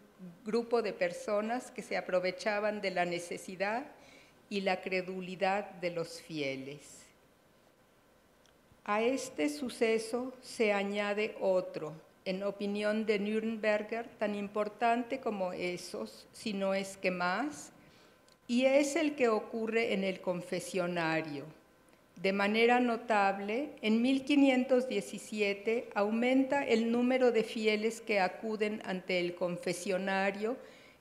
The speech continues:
y que comentan al monje Lutero que ya no necesitan confesarse, pues el mismo Papa les ha condonado ya hace mucho todos los pecados y presentan certificados para atestiguar sus palabras.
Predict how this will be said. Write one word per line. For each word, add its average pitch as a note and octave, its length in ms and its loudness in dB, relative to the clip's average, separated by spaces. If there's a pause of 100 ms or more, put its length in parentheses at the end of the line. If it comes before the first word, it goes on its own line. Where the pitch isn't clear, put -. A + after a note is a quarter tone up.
y A#3+ 140 0
que A#3+ 180 4
comentan A#3+ 920 4
al F3+ 160 -2
monje G#3 540 0
Lutero A3 640 -2 (240)
que B3 120 4
ya B3+ 160 6
no D4 160 8
necesitan A#3 720 2
confesarse, G#3 1000 -2 (720)
pues G3+ 240 2
el G3 200 6
mismo A3+ 500 4
Papa G#3+ 640 2
les A3 260 0
ha B3+ 140 4
condonado A3 640 4
ya G3+ 260 4
hace F#3 400 -2
mucho A3 640 -2 (120)
todos D4 400 6
los A3 200 -2
pecados E3+ 800 -2 (420)
y G3+ 120 -4
presentan A#3+ 920 4
certificados G#3 1080 0
para G3+ 320 -2
atestiguar F#3 760 0
sus - 260 -12
palabras. C#3+ 960 -4